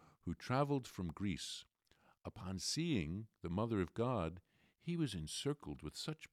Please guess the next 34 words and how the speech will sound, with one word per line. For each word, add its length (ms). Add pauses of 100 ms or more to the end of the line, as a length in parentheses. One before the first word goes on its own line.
brightness 720
and 120
felt 300
such 360
great 280 (100)
glory 680 (320)
of 100
the 60
divine 480
majesty 720 (360)
that 120
he 80
was 160
overtaken 800
by 160
fear 480
and 140
fell 280
to 100
the 80
ground. 600 (760)
This 160
happened 640 (180)
so 140
that 180
he 160
could 180
be 100
strengthened 800
even 300
more 560 (160)
in 120
his 160
faith. 500